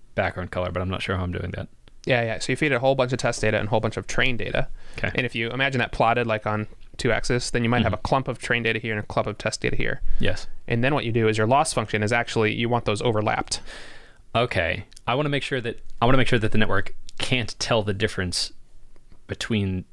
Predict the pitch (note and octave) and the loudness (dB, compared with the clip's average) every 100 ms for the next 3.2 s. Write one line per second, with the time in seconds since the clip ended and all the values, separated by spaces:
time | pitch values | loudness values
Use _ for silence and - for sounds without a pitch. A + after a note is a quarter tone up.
0 | - - - G#2 F#2+ - G2+ F#2 F2+ F2+ | -20 -20 -10 -8 -4 -4 -2 -2 -2 -2
1 | F#2 F2 F#2 - - - G2+ - - - | -4 -4 -6 -6 -10 -10 -12 -16 -12 -8
2 | - - C#3 - - - - - - B2+ | -8 -8 -10 -12 -20 -20 -20 -6 0 0
3 | - - | -2 -10